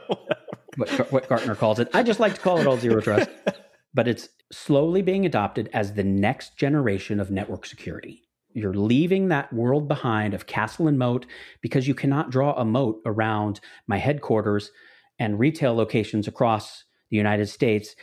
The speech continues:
Speaker 1: and a cloud environment over here in this region and this region. And then, oh, wait, in Europe, we just acquired someone and now have to draw it around Azure, even though we use A W S over here. And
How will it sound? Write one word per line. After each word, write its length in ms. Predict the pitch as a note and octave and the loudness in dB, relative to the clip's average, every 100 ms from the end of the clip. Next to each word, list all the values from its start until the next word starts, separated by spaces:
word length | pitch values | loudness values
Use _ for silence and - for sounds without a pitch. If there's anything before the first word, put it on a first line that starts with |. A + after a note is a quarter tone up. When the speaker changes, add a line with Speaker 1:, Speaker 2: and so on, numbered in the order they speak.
| _ _ | _ _
Speaker 1:
and 480 | B2 C3+ C3 B2 A#2+ - _ - | -2 0 0 0 -4 -10 _ -14
a 80 | - | -6
cloud 320 | - B2+ C3 | 0 0 2
environment 600 | B2 G#2+ G#2+ G#2+ G#2+ G#2 - _ | 0 0 2 2 0 -2 -10 _
over 160 | A#2 G2+ | -6 -2
here 320 | A2+ C3+ A#2+ | 0 0 2
in 80 | A2 | 0
this 180 | C3 - | -2 -2
region 400 | A#2+ A#2+ A#2+ A#2+ | -2 0 -2 -2
and 160 | G#2 G2+ | -2 -2
this 200 | E3+ D#3+ | -2 0
region. 360 | D3+ D3 D3 C3+ | 0 0 0 0
And 120 | B2+ | 0
then, 80 | C3+ | 0
oh, 140 | D#3 | 2
wait, 240 | D#3 - | 2 0
in 80 | B2 | 0
Europe, 260 | B2+ C#3+ C#3 | 2 2 0
we 80 | B2 | -2
just 180 | B2 - | -4 -4
acquired 360 | - A#2 A#2 | 0 2 2
someone 260 | - A#2 A#2 | 0 0 2
and 80 | G#2 | 2
now 180 | A#2+ | 2
have 140 | A#2+ A2+ | 2 -2
to 80 | G#2+ | 0
draw 220 | A#2+ A#2 | 2 2
it 60 | |
around 380 | A2+ A#2+ A#2 A#2 | 2 0 0 0
Azure, 560 | A#2 C3 C3+ A#2+ B2 B2 | 0 0 2 2 2 0
even 200 | A#2+ A#2+ | -2 0
though 120 | A#2+ | 0
we 80 | A#2+ | 2
use 160 | A#2 C3+ | 0 -4
A 140 | C3 A#2+ | -6 -6
W 240 | A2+ A#2 | -2 -2
S 120 | A2+ | -2
over 140 | A2 G2 | -4 -4
here. 380 | E3+ D3+ C#3+ | 0 2 2
And 120 | C3 | 0